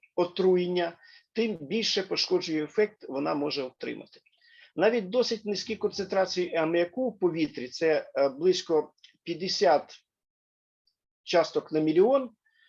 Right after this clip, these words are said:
оце, е, абревіатура P P M, а, вона означає parts per million, тобто, а, частки на мільйон, а, якогось об'єму. Вони викликають швидке подразнення слизових оболонок очей, носа і горла,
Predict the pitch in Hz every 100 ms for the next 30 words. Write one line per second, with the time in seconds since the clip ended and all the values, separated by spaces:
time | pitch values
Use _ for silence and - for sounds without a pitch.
0 | _ 139 - 196 175 151 143 139 135 156
1 | 143 160 165 156 180 160 - _ _ 185
2 | 175 180 170 - 196 214 185 139 143 135
3 | 160 185 147 170 170 - 185 175 175 -
4 | 185 196 - - - 165 156 165 165 170
5 | 131 107 - - 135 131 110 123 123 123
6 | 107 - - 226 220 - 175 131 147 170
7 | - - 143 143 156 175 175 - - 123
8 | 123 123 - 139 139 170 147 - 175 156
9 | 156 117 98 - - - - - 147 214
10 | 240 233 214 214 226 208 220 226 - 190
11 | 180 202 180 185 175 - 180 185 190 185
12 | 156 165 151 - 147 - 220 247 - -
13 | 160 202 180 - 185 160 165 127 117 -